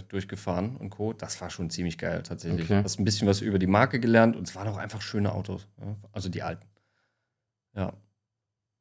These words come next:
Speaker 1: Aber genug von Tuning und Need for Speed.
Speaker 2: Schreibt uns doch mal oder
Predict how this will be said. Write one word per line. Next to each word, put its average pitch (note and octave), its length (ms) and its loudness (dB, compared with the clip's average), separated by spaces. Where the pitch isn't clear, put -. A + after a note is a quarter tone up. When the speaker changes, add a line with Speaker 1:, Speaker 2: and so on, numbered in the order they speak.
Speaker 1:
Aber G2+ 500 8
genug A2+ 300 8
von G2 320 0
Tuning G#2 460 4
und G2+ 400 -2
Need G2+ 160 -4
for G#2 120 -6
Speed. G#2 320 -6
Speaker 2:
Schreibt - 360 2
uns D3 200 4
doch - 180 4
mal B2 520 10
oder G#2+ 200 6